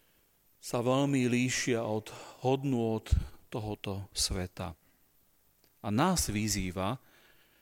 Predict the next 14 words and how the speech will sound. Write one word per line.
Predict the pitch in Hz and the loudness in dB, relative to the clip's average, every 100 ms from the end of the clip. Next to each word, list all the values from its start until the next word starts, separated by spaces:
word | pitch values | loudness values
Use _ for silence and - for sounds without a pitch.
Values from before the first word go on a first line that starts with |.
| _ - | _ -10
aby | 98 104 104 101 | -4 0 2 2
sme | - - 117 107 110 - | 0 0 0 2 0 -2
sa | - 127 101 | -4 -2 -2
vzdali | 104 107 113 104 | 0 0 2 0
takého | - - 117 101 | -4 -8 -6 -2
obyčajného, | 107 123 135 - 120 110 110 107 104 107 135 | -2 0 0 2 2 2 0 0 -2 -2 -4
obvyklého, | 123 123 - 123 120 107 104 104 - - - _ | -4 -6 -6 -4 -2 -2 -4 -6 -12 -20 -20 _
bežného | - 120 113 139 139 131 139 127 123 117 117 - - | -14 -4 2 4 4 2 2 4 4 4 4 2 0
spôsobu, | - - 135 131 139 - 113 101 101 101 110 - - - _ _ | 0 2 4 6 6 2 0 -2 -2 -4 -4 -10 -20 -20 _ _
svetského | - - 120 117 - - 113 98 98 | 0 4 4 4 2 2 -2 -2 -2
spôsobu | - - 113 107 - 113 104 | -4 -2 -2 0 0 -2 0
života | 98 113 110 101 - 101 101 - - _ | 2 2 4 2 -2 -6 -6 -8 -16 _
v | - - | -10 -2
prospech | 135 175 - - 143 | 2 4 4 4 2